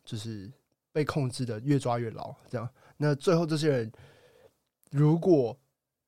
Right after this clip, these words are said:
造成着就是无法毁灭的事情发生的时候，他们最终有可能就是没有办法解决，因为原本的社会可能更，大家更 connection 更强，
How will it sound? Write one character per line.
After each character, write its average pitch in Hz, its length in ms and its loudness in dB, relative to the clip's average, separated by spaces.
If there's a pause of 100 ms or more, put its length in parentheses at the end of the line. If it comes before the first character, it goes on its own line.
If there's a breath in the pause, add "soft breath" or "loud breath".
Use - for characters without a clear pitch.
(420)
造 156 240 2
成 117 300 -8
着 113 520 -6
就 123 120 -12
是 113 260 -12
无 139 160 -2
法 123 340 0 (400)
毁 120 280 -6
灭 151 180 2
的 123 240 -4 (380)
事 - 180 -4
情 120 180 -8
发 117 240 -4
生 127 140 -8
的 117 60 -10
时 - 160 -14
候， 113 200 -10
他 - 140 -10
们 120 200 -8 (600)
最 156 200 2
终 123 300 -4 (280)
有 143 140 -4
可 - 180 -4
能 104 180 -10 (300)
就 127 100 -12
是 123 60 -6
没 127 100 0
有 143 60 2
办 139 120 2
法 120 80 -2
解 - 200 -12
决， - 300 -18
因 139 140 -4
为 131 340 -2
原 151 160 0
本 151 160 2
的 123 120 0
社 127 220 -2
会 131 160 -2
可 117 120 -10
能 110 300 -12 (280)
更， 131 320 -2 (260)
大 147 100 0
家 135 160 0
更 135 240 -2 (220)
connection 139 460 -6
更 131 200 -4
强， - 260 -10